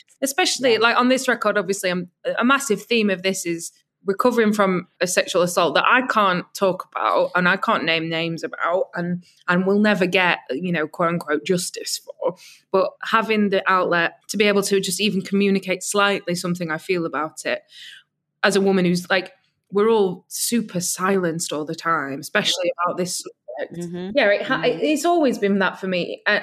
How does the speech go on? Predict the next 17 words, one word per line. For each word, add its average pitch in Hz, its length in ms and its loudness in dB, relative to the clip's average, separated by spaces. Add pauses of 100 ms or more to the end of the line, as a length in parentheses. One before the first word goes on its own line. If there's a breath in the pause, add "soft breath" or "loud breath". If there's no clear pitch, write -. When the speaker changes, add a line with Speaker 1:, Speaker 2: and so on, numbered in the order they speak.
(120)
Speaker 1:
and 214 160 2
only 220 280 2
just 208 240 -2
now 208 180 2
am 190 100 0
I 175 60 2
realising, 170 760 0
like, 156 300 -8 (400 soft breath)
that's - 340 0
where 185 140 4
my 170 120 0
desire 170 360 0
to 165 140 -10
do 202 200 2
it 180 140 0
comes 165 320 -4
from. 180 400 -6